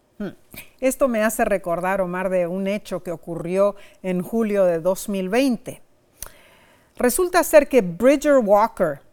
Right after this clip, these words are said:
un pequeño niño de seis años de edad, conmovió al mundo. Cuenta la historia que era una tarde en la ciudad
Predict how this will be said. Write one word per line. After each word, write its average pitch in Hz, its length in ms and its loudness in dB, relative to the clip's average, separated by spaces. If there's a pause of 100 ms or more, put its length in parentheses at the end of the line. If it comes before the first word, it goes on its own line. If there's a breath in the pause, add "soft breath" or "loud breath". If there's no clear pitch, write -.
(600)
un 330 500 -2
pequeño 392 580 -2
niño 311 560 2
de 233 140 2
seis 381 540 -2
años 269 340 0
de 214 120 -2
edad, 156 280 -4 (720)
conmovió 277 600 6
al 262 140 4
mundo. 175 480 -4 (1160 soft breath)
Cuenta 254 320 0
la 240 100 0
historia 254 480 2
que 220 200 0
era 233 120 2
una 220 320 -2
tarde 240 400 4
en 208 140 -2
la 190 100 -4
ciudad 220 500 0